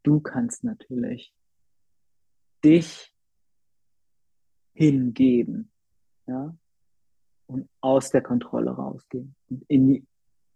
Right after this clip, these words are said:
in die Unsicherheit, in den Fluss gehen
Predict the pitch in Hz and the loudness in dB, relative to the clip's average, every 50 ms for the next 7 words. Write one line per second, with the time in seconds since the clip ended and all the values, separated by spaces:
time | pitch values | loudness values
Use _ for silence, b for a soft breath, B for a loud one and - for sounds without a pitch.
0 | _ _ - 160 151 143 131 131 123 - - 143 127 127 127 123 123 120 - 135 | _ _ 4 4 6 6 6 4 2 2 2 2 2 2 2 2 0 -2 -4 -10
1 | 131 - 127 127 123 - - _ 139 139 139 139 131 127 127 127 - - - 135 | -14 -14 -14 -14 -14 -14 -4 _ 4 4 6 6 6 4 2 0 -2 -2 -2 0
2 | 127 120 120 - - - - _ _ _ _ _ _ _ _ _ _ - - 127 | 0 0 -2 -8 -12 -16 -20 _ _ _ _ _ _ _ _ _ _ -4 -2 -2
3 | 120 123 - - - - | -2 -2 -4 -8 -10 -12